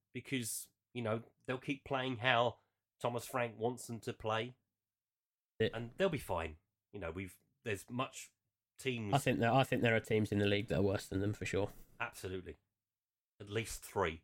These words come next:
Speaker 2: Yeah. I mean, they've got, they go to Burnley, don't they, this weekend?
Speaker 1: Yeah, that'll be a, that'll be a test for 'em, Burnley.
Speaker 2: For sure.
Speaker 1: Shall we move on to Burnley since we're talking
Speaker 2: Yeah, yeah.
Speaker 1: about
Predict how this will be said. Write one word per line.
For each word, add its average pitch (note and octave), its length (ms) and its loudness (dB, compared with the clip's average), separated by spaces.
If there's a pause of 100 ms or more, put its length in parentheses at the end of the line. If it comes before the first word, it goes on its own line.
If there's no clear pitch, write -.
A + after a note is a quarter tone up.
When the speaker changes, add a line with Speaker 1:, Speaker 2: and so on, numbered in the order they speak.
(640)
Speaker 2:
Yeah. - 120 0 (1000)
I - 20 2
mean, G#2 140 6
they've A2 120 4
got, A#2+ 200 0
they B2+ 80 4
go A#2+ 160 4
to - 120 -4
Burnley, G#2+ 340 4
don't G#2 180 2
they, G#2 120 4
this - 180 -2
weekend? G2+ 480 0 (960)
Speaker 1:
Yeah, D3 180 -2 (380)
that'll B2 160 -4
be G#2+ 180 0
a, G2+ 140 2 (540)
that'll C3+ 160 -2
be D3 80 0
a B2+ 40 0
test - 300 2
for F#2 200 0
'em, E2 220 -4
Burnley. G2 340 -2 (720)
Speaker 2:
For G#2+ 60 -2
sure. G#2 360 2 (360)
Speaker 1:
Shall D#3+ 120 -2
we E3+ 100 4
move E3+ 200 4
on E3+ 140 4
to C#3+ 100 -6
Burnley G2+ 360 2
since G#2+ 500 -10
we're A2+ 100 -4
talking G#2+ 380 -6
Speaker 2:
Yeah, C#3 160 4
yeah. E3+ 140 4
Speaker 1:
about - 340 -4